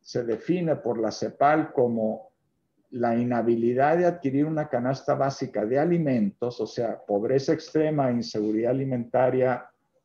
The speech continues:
van de la mano. La pobreza extrema afectaría hasta noventa y seis millones de personas,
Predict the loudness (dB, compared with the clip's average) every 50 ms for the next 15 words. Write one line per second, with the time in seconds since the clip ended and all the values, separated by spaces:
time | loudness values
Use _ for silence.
0 | _ _ _ _ -6 -4 -2 0 0 0 0 0 0 -2 -2 -2 -2 -2 -2 -4
1 | -6 -10 _ _ -20 -20 _ _ _ _ _ _ _ _ _ _ _ _ _ -8
2 | -6 -2 -2 0 2 2 2 2 2 2 0 -2 -2 -4 -2 0 2 2 2 2
3 | 0 0 0 -2 -4 -10 -20 _ _ _ _ _ _ _ _ _ _ _ _ _
4 | _ _ _ _ _ _ _ _ _ _ _ _ _ _ _ _ _ _ _ -4
5 | -4 -2 -2 -2 -2 0 0 0 2 4 4 4 4 4 4 2 0 -2 -2 0
6 | -2 -2 -2 0 0 0 0 0 -2 -2 0 0 0 0 -2 -2 -2 0 2 2
7 | 2 0 -2 -2 -2 -2 -2 0 0 0 0 0 -2 -2 0 -2 0 0 -2 -4
8 | -4 -4 -2 0 0 0 -2 -4 -6 -6 -8 -10 -18 -20 -20 _